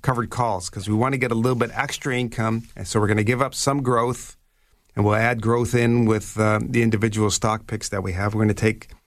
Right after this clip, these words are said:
some of the growth out and buy, uh, what's called covered call E T Fs, where we're gonna get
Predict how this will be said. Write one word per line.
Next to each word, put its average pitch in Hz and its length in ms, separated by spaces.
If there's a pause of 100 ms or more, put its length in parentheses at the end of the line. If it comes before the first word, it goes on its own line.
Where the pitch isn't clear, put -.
(200)
some 131 300
of 127 60
the 131 60
growth 117 340
out 113 220
and 101 160
buy, 104 380 (500)
uh, 104 140
what's 101 180
called 104 240
covered 120 320
call 113 360
E 104 80
T 107 200
Fs, 98 320
where 104 120
we're 101 100
gonna 98 320 (160)
get 113 200